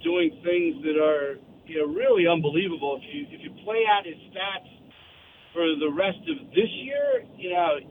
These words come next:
he, he's gonna have one of, i-, if not the greatest season ever. And you're talking about a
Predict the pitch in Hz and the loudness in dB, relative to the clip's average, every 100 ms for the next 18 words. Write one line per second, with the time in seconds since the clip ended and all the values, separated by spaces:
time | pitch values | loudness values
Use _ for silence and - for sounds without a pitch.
0 | - - 160 147 156 156 185 165 170 165 | -20 -12 -10 -8 -8 -6 -2 0 2 2
1 | 156 - - - - - 143 175 190 175 | 0 -10 -20 -20 -20 -4 4 6 6 4
2 | 160 170 233 226 233 - 220 208 202 220 | 2 0 0 2 -2 -4 -4 -4 -2 -2
3 | 208 160 185 196 190 185 160 - - - | -2 -2 0 0 0 -2 -4 -18 -16 -14
4 | 156 160 151 - 139 160 220 202 202 311 | -6 -2 -4 -4 -6 -4 -4 -4 -4 -4
5 | 285 277 202 180 - 156 156 | -2 -2 -4 -6 -4 -2 -2